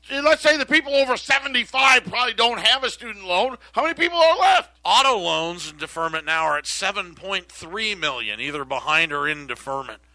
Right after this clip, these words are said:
Speaker 2: So personal loans are now one point three million loans. So you know, they can put it off, they can paper over it, they can do everything they want, but you know where it's gonna show up ultimately and where the biggest risk is, is the dollar.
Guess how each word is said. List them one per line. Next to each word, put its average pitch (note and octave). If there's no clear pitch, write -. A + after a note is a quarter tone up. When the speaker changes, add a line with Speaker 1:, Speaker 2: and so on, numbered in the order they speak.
Speaker 2:
So B2+
personal E3+
loans D#3
are C#3
now C3+
one D#3
point D3
three C#3
million B2+
loans. A#2
So B2
you C3
know, F3+
they -
can D#3+
put A#3
it A3+
off, A#3
they F#3
can D#3+
paper G#3+
over G3+
it, F3+
they E3
can D#3+
do E3
everything G3
they F3+
want, E3+
but B2+
you B2+
know F#3
where B3+
it's -
gonna B3
show A#3+
up A#3
ultimately A#3
and D#3+
where F3+
the C#3+
biggest G3+
risk A#3
is, A#3
is C3
the A#2+
dollar. C3